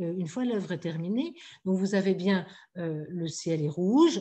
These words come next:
en haut et, et, et tous les éléments qui le distinguent. Voici l'œuvre que ça va donner. Nous sommes donc en dix-neuf cent trente-trois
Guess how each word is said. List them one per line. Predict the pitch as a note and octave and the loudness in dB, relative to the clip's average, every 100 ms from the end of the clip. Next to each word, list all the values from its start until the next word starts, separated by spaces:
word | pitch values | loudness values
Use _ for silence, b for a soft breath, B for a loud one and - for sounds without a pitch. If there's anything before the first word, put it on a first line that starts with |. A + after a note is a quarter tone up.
| F3 | -4
en | E3 | -4
haut | D#3 F3+ C4 D4+ - | 2 4 4 2 -2
et, | F3 | -4
et, | E3+ E3 E3+ D#3+ F3+ | -4 -4 -4 -4 -4
et | F3+ | -4
tous | G#3 | -2
les | F#3 E3 | -2 0
éléments | D#3+ F#3+ C#4 C#4 | -2 -2 -2 -2
qui | - | -4
le | F#3+ | -4
distinguent. | E3 D#3+ - D#3 D3 - B B B B | -4 -6 -6 -6 -6 -10 B B B B
Voici | A#3 C4+ D4 | 4 6 6
l'œuvre | C#4+ D4+ A3+ G#3 | 4 4 2 0
que | F3 | -2
ça | F#3+ | -2
va | F3 F3 | -2 0
donner. | G#3+ C4 F4 | 2 4 4
Nous | C#4 | 2
sommes | G3 G#3 F#3+ | 2 2 2
donc | F#3 - | 2 0
en | D#3 | -4
dix-neuf | F3 A3 A3 | -2 0 0
cent | G#3+ G3 | 0 -2
trente-trois | - E3 D3 - - F3 E3+ A#3 | -2 -4 -4 -6 -6 -2 0 0